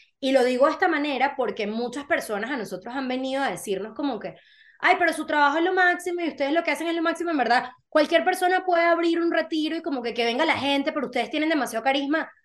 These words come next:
O sea, nosotros no vemos esto como un negocio, ni, ha sido literalmente un llamado del fucking universo que nos metió así a la fuerza, porque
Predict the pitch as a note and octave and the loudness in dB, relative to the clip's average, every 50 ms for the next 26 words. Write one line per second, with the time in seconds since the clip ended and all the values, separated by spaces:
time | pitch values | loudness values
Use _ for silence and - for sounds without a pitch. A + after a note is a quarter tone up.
0 | _ _ _ _ - C#4 C4+ - - G3 G#3+ A3+ C4+ C4 C4+ C4+ C4+ D4 D4+ D#4+ | _ _ _ _ 2 2 2 2 0 -4 -4 -2 0 2 2 0 2 2 2 2
1 | E4+ E4 E4 E4 D#4+ D#4+ D#4+ D#4 C4+ C#4 D4 C#4+ C4+ - - D#4 D#4 D#4 - F3+ | 4 6 6 6 6 4 2 2 2 0 0 -2 -2 -4 -4 -4 -4 -2 -2 -2
2 | F#3+ A3 G#3+ G#3 G3+ G3 G3+ G3+ G#3 A3+ B3 B3 C#4 D#4 E4 E4 D#4+ - D4+ D#4 | -2 -2 -2 -2 -2 -2 0 0 0 0 2 4 4 6 6 4 4 0 -2 -2
3 | D4+ C#4+ A3 F#3+ - _ _ _ - A#3 A#3 A#3 - - D4 D4 D4 D#4 E4+ E4 | -2 -2 -4 -6 -10 _ _ _ 0 0 2 0 0 0 0 2 4 4 4 2
4 | F4 - B3 A3 G#3 G#3+ A3+ - - C#4+ C#4+ C#4 A3+ D4 C#4+ C#4+ C#4+ C#4 C#4 C#4+ | 2 0 -2 -2 -2 -2 -4 -6 -4 -4 -4 -2 0 2 2 2 2 2 2 4
5 | C#4 C#4 C#4+ C#4 C4+ C#4+ D4+ D#4 C#4+ A3+ - - A#3 G#3 - C4 C#4+ D#4 D#4 C4 | 6 6 6 6 8 8 8 6 6 4 2 0 -2 -2 -2 -2 -4 -2 -2 0
6 | G#3+ G3+ G#3 G3 F#3+ G3 D4+ D#4 D#4 - - - - _ _ _ _ _ _ - | 0 0 0 0 -2 -2 -6 -6 -6 -8 -20 -20 -20 _ _ _ _ _ _ 4
7 | D#4 D4 C#4 C#4 C4+ B3 B3+ B3+ B3 A#3+ B3 - - A#3 C#4 C4+ C4+ C#4 C#4 D4+ | 4 6 6 4 2 2 2 0 0 0 -2 -6 0 4 6 6 6 6 4 -2
8 | D#4 - - E4 E4+ F#4+ G4 F4+ B3+ - - - C4 C4+ C4+ C#4+ C#4+ - A#4+ A#4+ | -2 -2 -2 0 0 2 2 0 -2 -2 -4 -2 0 0 0 0 0 0 0 0
9 | A#4+ D#4 B3 A3+ - - A3+ G#3 G#3 - | 2 0 -2 -2 -2 -6 -6 -8 -8 -10